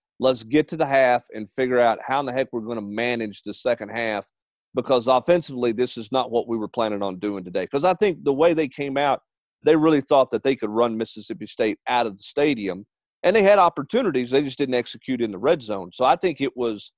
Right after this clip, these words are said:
let's get to the half and then figure out how to manage it. And obviously we saw the management in the third quarter was, let's, let's just don't make a mistake. We'll let our defense win the football game for us,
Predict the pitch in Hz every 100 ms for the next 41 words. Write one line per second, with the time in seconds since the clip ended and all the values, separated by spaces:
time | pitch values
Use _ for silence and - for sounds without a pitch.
0 | _ _ _ _ 123 139 - 156 143 127
1 | 127 131 127 123 117 104 - 131 131 120
2 | 117 117 107 123 143 120 110 110 113 120
3 | 123 113 120 110 - 117 113 110 120 120
4 | 107 110 107 127 117 98 143 151 127 107
5 | 101 - _ _ - 127 131 - _ _
6 | _ - 135 147 - 151 - 143 139 131
7 | 127 113 104 - 123 95 98 131 143 131
8 | 123 120 101 139 156 151 135 120 - 107
9 | 113 120 110 - 127 - 107 101 107 104
10 | 95 _ 190 175 110 98 -